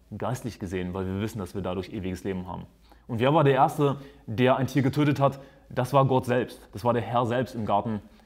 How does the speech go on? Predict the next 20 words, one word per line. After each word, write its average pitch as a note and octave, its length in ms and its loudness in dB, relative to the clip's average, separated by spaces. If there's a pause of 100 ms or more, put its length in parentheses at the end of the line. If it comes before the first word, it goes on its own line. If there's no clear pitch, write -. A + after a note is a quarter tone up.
(240)
der G#2+ 420 0 (760)
ein A2 140 -4
Tier C#3 200 0
getötet C3 440 -2
hat - 240 -12 (320)
und A#2 440 0
Adam A#2 240 2
und A2+ 120 -2
Eva G#2 320 -2
mit G#2 200 -4
Fellen A2 380 0
bedeckt F2 320 -8
hat. - 100 -14 (720)
Seitdem, B2 540 4
seit G2 220 -2
Gott F#3+ 180 0
ein D3+ 80 0
Tier B2 140 -2
getötet G2+ 420 -4
hat, G#2+ 200 -4